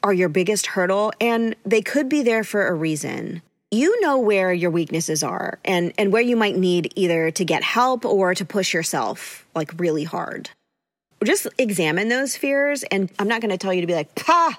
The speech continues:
fears, I don't need you," 'cause fears sometimes are like, "No, legit, like, Beretta, you need to help, have somebody help you set up your business so that you can pay your taxes." <laughs> Like, that's kind of important. So you know where your weaknesses are and where you might need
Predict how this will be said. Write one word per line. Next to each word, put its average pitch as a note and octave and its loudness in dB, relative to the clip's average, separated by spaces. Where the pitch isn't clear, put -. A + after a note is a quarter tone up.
fears, F3 0
I - 4
don't G#3+ 2
need E3 0
you," E3+ 0
'cause G#3+ -4
fears E4+ -2
sometimes A#3+ 0
are G#3 2
like, F#3+ 0
"No, F3+ 0
legit, E3 -2
like, D#3 -4
Beretta, E3+ 0
you D#3+ -2
need E3 -2
to D#3+ -2
help, E3+ -2
have G3+ 0
somebody A3 2
help F#3+ 0
you E3+ 0
set - 2
up E3 -2
your F3 -2
business E3 0
so E3 0
that D#3+ -2
you E3+ 0
can D3+ -4
pay F3 -2
your C#3 0
taxes." A#3 0
<laughs> - -12
Like, A#3 0
that's A#3+ 0
kind F#3+ 0
of E3+ 0
important. D#3+ -6
So F3+ 2
you D#4 2
know A#3 6
where G#3+ 2
your F#3+ 2
weaknesses F3 0
are E3 2
and - -2
where F3 2
you E3 2
might D#3+ 0
need D#3+ -2